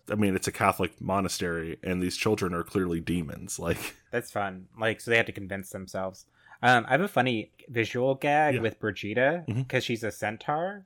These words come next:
Speaker 2: Like, what if
Speaker 1: Mm-hmm.
Speaker 2: they, like, what if they, like, make a horse head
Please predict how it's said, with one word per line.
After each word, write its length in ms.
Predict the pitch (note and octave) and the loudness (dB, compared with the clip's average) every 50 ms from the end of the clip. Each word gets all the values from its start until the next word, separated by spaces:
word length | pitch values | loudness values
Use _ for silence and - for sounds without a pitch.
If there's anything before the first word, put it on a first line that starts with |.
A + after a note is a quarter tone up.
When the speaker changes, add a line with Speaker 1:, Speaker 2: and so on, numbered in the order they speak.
| _ _ _ - | _ _ _ 0
Speaker 2:
Like, 280 | A#2+ A#2 A2 G2+ - | 2 2 2 2 0
what 140 | A2+ A#2 B2+ | -2 0 0
if 80 | C3+ - | 0 0
Speaker 1:
Mm-hmm. 80 | B2 | 2
Speaker 2:
they, 220 | G#2+ B2 A#2+ A#2+ B2 | 4 4 6 6 4
like, 300 | A2 G#2+ G#2 - - - _ _ _ - F3 - - - - | 4 2 2 0 -6 -18 _ _ _ -20 -20 -20 -18 -8 0
what 120 | B2 B2 | 2 2
if 160 | C3+ C3+ - | 2 2 2
they, 440 | - C3 A#2 A2+ A2 G#2+ G#2+ G#2 - - | 2 4 4 4 4 2 0 -4 -6 -6
like, 420 | A#2 G2+ G#2 G2 F#2+ F#2 - - - _ _ _ _ - | -4 -2 0 0 -2 -4 -6 -12 -20 _ _ _ _ -12
make 400 | C3 A#2 A2+ A#2+ A2+ A2 - - | -8 -2 2 2 2 2 2 -2
a 160 | G#2+ G2+ G2 | -4 -4 -4
horse 420 | F#2+ - - - A2 A2+ A2 - - | -6 -6 -4 -2 0 0 -2 -2 2
head 340 | C#3+ C3 C3 C3+ C3+ B2+ | 4 4 6 6 4 2